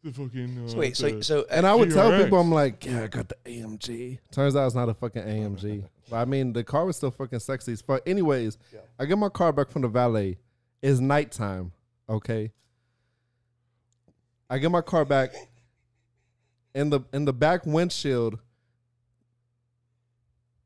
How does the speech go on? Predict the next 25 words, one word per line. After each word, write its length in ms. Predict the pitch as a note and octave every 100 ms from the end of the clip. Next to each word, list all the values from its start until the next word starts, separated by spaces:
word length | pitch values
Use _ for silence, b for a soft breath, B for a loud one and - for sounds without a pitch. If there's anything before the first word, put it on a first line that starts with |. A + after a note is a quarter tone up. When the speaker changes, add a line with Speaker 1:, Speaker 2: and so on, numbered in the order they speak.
| -
Speaker 3:
there's 240 | C#3+ C#3+
this 180 | D3 C3+
thing, 340 | E3 D#3+ C#3+ -
it's 120 | B2+
like 160 | - -
a 60 | A#2
sunshade 680 | - D#3+ C#3+ - A2 G2 -
that 100 | A2
popped 340 | - C3+ -
out. 240 | B2 F#2+ - _ _
Speaker 1:
Uh-huh. 200 | G#2+ A2 B2
Speaker 3:
I 80 |
didn't 160 | D#3+ E3
even 160 | D3+ D3+
know 120 | C#3
it 40 |
was 140 | B2 G#2
there, 320 | A#2 E2+ D2+ _ A2+
okay? 400 | A2 A#2 A#2+ C#3
Speaker 1:
Uh-huh. 320 | C3+ B2+ E3+ - _ _ _ _ _ _ _ _ _ _ _ _ _ _ _ _ _ _ -
Speaker 3:
It 160 | C#3+
took 200 | - F#3+
me 140 | F3+ C#3
two 260 | - G3
weeks 580 | G3+ G3 C#3 - -